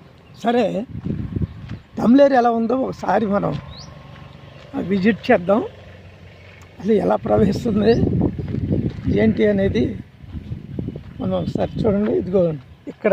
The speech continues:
దాకా వచ్చింది, ఇది ఇక్కడ దాకా వచ్చింది, అయితే లాగేసింది. నిన్న మొన్న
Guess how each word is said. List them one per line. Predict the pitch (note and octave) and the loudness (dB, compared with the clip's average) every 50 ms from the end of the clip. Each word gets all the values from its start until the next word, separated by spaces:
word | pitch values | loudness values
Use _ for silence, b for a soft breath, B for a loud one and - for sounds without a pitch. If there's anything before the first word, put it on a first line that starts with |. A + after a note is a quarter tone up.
| F3+ | 4
దాకా | F#3 F#3+ G#3 G#3+ F#3+ | 4 4 2 0 -2
వచ్చింది, | - - A#3 G3+ G3 F3+ D#3 | -4 -4 -2 -2 -2 -2 -2
ఇది | - - - - - - - - - - - - - - - - - - - - - - - - - - - - | -4 -6 -8 -10 -16 -18 -20 -20 -20 -20 -20 -20 -20 -20 -20 -20 -20 -20 -20 -20 -20 -20 -20 -20 -20 -20 -20 -14
ఇక్కడ | - - G3 F#3 F#3 | -6 -2 2 4 4
దాకా | F#3+ A3+ A3+ B3 G#3 | 4 4 4 2 -2
వచ్చింది, | - - B3+ B3+ A#3+ G#3+ F3 F3 E3 E3+ F3+ A3 C#4 - - - - - - - - - - - - - - - - - - - - - | 0 -2 -2 0 0 2 2 0 0 0 0 -2 -4 -6 -12 -20 -20 -18 -14 -12 -12 -10 -10 -8 -6 -6 -6 -6 -8 -14 -14 -14 -10 -6
అయితే | G3+ - - - | 0 2 4 4
లాగేసింది. | G#3+ A#3+ C4+ B3+ D4+ A#3+ - - G#3 E3+ - - - - - - - - - - - - - - - - - | 4 4 4 2 0 0 0 -4 -6 -6 -6 -8 -10 -12 -14 -14 -14 -14 -16 -20 -20 -20 -20 -18 -10 -4 0
నిన్న | F#3+ F#3+ G3+ A3 A3+ A3 | 0 2 4 4 4 4
మొన్న | A3 A3 G#3+ | 4 4 4